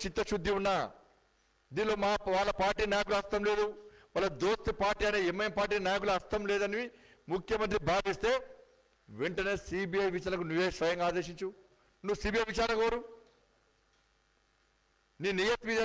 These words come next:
తెలంగాణ రాష్ట్ర విశ్వాసం ఏర్పడుతుంది. అందరికీ ప్రగతి భవన్లో కూర్చోబెడతావు. ఇవాళ మళ్ళీ ఏం చేస్తున్నారు? ఆ కుటుంబాన్ని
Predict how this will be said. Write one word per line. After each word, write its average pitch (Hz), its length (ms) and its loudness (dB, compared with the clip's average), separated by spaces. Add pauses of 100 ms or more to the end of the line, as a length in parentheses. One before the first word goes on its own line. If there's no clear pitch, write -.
తెలంగాణ 214 300 2
రాష్ట్ర 208 340 0
విశ్వాసం 214 360 -2
ఏర్పడుతుంది. 214 400 2 (1400)
అందరికీ 240 400 -2 (180)
ప్రగతి 226 220 0
భవన్లో 226 200 0
కూర్చోబెడతావు. 190 460 0 (640)
ఇవాళ 220 260 2
మళ్ళీ 208 180 2
ఏం 233 100 0
చేస్తున్నారు? 233 380 2 (100)
ఆ 226 40 2 (160)
కుటుంబాన్ని 233 420 0